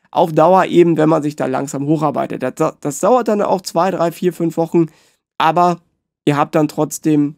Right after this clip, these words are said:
keinen Heißhunger mehr und ihr habt trotzdem eure Schokolade, nur nicht mehr so viel dann auf einmal.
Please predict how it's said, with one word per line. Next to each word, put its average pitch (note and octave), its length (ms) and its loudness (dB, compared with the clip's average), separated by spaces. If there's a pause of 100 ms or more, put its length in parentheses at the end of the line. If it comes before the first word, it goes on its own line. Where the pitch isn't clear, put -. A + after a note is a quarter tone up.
keinen A#2+ 300 -10
Heißhunger E3 400 -2
mehr D#3 260 -2
und C#3 140 -6
ihr C#3 100 -4
habt - 140 -8
trotzdem C#3 320 -8
eure C3 160 -8
Schokolade, D3+ 580 -4 (360)
nur E3+ 160 4
nicht D#3+ 180 -4
mehr C3 140 -6
so C#3+ 80 -6
viel C3+ 320 0
dann B2+ 160 -8
auf B2 100 -10
einmal. - 320 -10